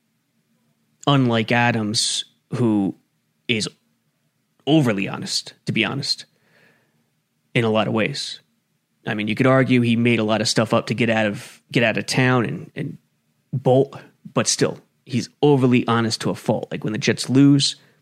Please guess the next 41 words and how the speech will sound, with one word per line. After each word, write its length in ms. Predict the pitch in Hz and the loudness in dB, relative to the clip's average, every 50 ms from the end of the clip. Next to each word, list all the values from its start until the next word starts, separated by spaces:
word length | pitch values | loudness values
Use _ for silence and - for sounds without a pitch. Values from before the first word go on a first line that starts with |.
| _ _ _ _ _ _ _ _ _ _ _ _ _ _ _ _ _ _ _ | _ _ _ _ _ _ _ _ _ _ _ _ _ _ _ _ _ _ _
he's 240 | - 135 135 123 - | -2 0 0 2 2
the 80 | 120 | 2
worst 300 | 113 113 120 120 - - | 2 2 2 2 2 0
person 240 | - 127 117 - 117 | 0 0 0 0 -2
to 40 | 107 | -2
be 140 | 95 113 101 | 0 -2 -2
around. 280 | 104 101 117 131 - | -2 -4 -6 -8 -6
He, 180 | - - - 117 | -6 -6 -6 -6
he 80 | 113 | -6
just, 260 | - 110 110 - - - _ _ _ _ _ _ _ - - - - _ _ _ _ _ _ _ _ _ _ _ _ _ _ _ _ _ _ _ _ _ _ _ | -6 -6 -6 -6 -8 -10 _ _ _ _ _ _ _ -20 -20 -20 -20 _ _ _ _ _ _ _ _ _ _ _ _ _ _ _ _ _ _ _ _ _ _ _
everything 420 | - 139 127 139 131 127 139 131 123 | -2 0 2 2 2 2 2 2 2
that 200 | 120 113 - - | 2 0 -2 -2
comes 280 | - - 123 113 101 | -2 -2 -2 0 0
off 260 | 120 113 113 110 - - | 0 0 0 0 -2 -2
him 320 | 110 107 101 92 95 - - | -4 -2 -2 -4 -6 -6 -4
exudes 840 | - - - 113 120 113 113 110 - 131 127 127 120 120 117 - - | -4 -2 0 0 -2 -2 -4 0 2 4 6 6 6 4 4 2 -2
from 220 | - - 113 107 | -4 -2 -2 -2
his 380 | 107 104 101 - - - - - | -2 -2 0 0 0 0 0 0
personality 640 | - 131 117 107 - 120 117 113 117 113 117 113 | 0 0 2 2 2 2 2 2 2 2 2 2
when 140 | 107 104 98 | 2 0 0
they 100 | 95 90 | -2 -2
lose. 420 | 95 104 113 117 117 113 113 110 - | -2 0 2 2 2 0 0 -2 -4
It 80 | - | -6
doesn't 280 | - 120 110 110 104 - | -6 -6 -4 -4 -6 -6
help 300 | 120 - - 123 - - | -6 -2 -2 -2 -2 -2
matters. 600 | - 135 139 - - - - - - - - - _ _ _ _ _ _ _ _ _ - - - - | -4 -6 -6 -6 -8 -8 -6 -6 -6 -6 -8 -10 _ _ _ _ _ _ _ _ _ -20 -20 -12 -8
The 280 | - 139 123 120 120 | -6 -2 0 2 2
other 140 | 131 127 120 | 4 2 2
highlight 460 | 117 117 117 113 110 113 110 - - | 2 0 0 0 2 0 0 0 0
with 160 | 123 123 - | -2 -2 -2
McDougal 540 | - 117 110 - 127 120 117 107 110 101 73 | -2 -2 0 0 0 2 2 2 0 0 0
is 280 | 104 113 107 - - - - | 0 0 0 -2 -4 -6 -8
he 240 | 139 - - 127 | -8 -4 -4 -4
di-, 340 | 117 - _ - 139 127 120 | -4 -4 _ 0 2 2 2
he 160 | 113 127 120 | 2 2 0
has 400 | 110 - - 131 123 127 127 123 | 0 0 0 0 0 2 2 2
spoken 480 | - - - - 127 123 113 - 104 101 | 0 0 2 2 2 2 2 0 -4 -2
to 120 | - 120 | -2 -4
Greg 280 | 101 85 110 113 104 98 | -2 0 0 0 0 2
Williams 300 | 110 110 104 98 95 - | 0 0 0 0 -2 -2
already. 360 | 90 92 98 95 95 - - | -2 0 0 -2 -2 -6 -10